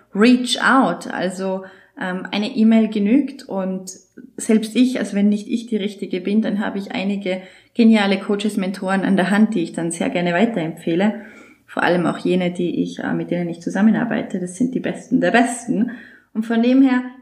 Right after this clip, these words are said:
öffne dich einfach echt immer, wenn du sagst, „Boah, ja, okay, ähm, da ist eine Herausforderung.“ Und so gehst du die Herausforderung an. Das war jetzt der erste Teil. Es gibt dann noch was anderes.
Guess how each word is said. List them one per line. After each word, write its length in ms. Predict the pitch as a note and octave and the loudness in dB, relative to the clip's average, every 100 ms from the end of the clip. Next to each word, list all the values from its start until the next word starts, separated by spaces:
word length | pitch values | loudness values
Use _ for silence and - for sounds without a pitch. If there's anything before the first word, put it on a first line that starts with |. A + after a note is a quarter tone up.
| - | -2
öffne 360 | A#3+ C#4 C#4+ B3 | 0 2 2 2
dich 220 | A#3 A3+ | 0 -4
einfach 300 | G#3 - - - | -8 -8 -14 -6
echt 460 | G#3 B3 - - | -4 -4 -6 -2
immer, 360 | B3+ B3+ A3 G#3 | 4 6 6 0
wenn 120 | G3+ | -2
du 60 | G3+ | -4
sagst, 500 | G3+ G3 - - - | -4 -6 -10 -20 -14
„Boah, 220 | - - - - | -10 -10 -10 -4
ja, 140 | G3+ - - - - | 0 0 -4 -14 -6
okay, 480 | G#3+ - F3+ F#3 - _ _ _ - | -6 -2 -4 -4 -10 _ _ _ -8
ähm, 340 | F#3+ F#3 F#3 F#3+ | -4 -4 -6 -4
da 80 | G3+ | -2
ist 140 | G3+ | 2
eine 80 | G3 | 2
Herausforderung.“ 800 | G3 A3 A#3+ - F3 F3 E3+ - | 2 0 -2 -6 -4 -4 -6 2
Und 160 | A3+ | 2
so 300 | - C#4 D#4+ | 2 0 0
gehst 320 | C#4+ D4 D4+ | 0 -2 -2
du 20 | B3 | 2
die 140 | B3+ | 4
Herausforderung 720 | B3 C4+ C#4 - A3+ A#3 A#3+ | 4 0 -2 -6 -4 2 2
an. 320 | A#3 E3+ D3+ - - _ - | 2 -4 -8 -12 -20 _ -4
Das 220 | A#3 B3 | -2 2
war 100 | C4+ | 2
jetzt 180 | C4+ - | 2 -2
der 80 | - | -2
erste 380 | - G3+ G#3+ | -2 -2 -6
Teil. 300 | G3+ D#3+ D#3 | -8 -10 -10
Es 120 | D#3 - | -10 -6
gibt 200 | B3+ B3 | -4 -2
dann 80 | |
noch 180 | G#3 G3+ | -2 -2
was 120 | F#3 | -8
anderes. 440 | - B3 A3+ F#3 | 0 2 4 2